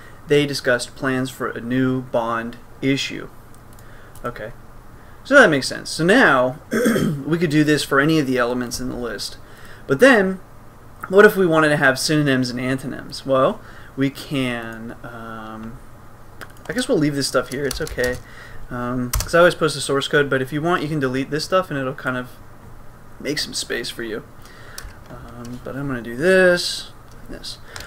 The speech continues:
So now we're gonna say synonyms equals an empty list, antonyms equals an empty list,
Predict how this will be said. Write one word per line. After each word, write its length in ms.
So 120
now 220
we're 60
gonna 140
say 180
synonyms 1300
equals 280
an 80
empty 220
list, 420
antonyms 1080
equals 280
an 60
empty 240
list, 440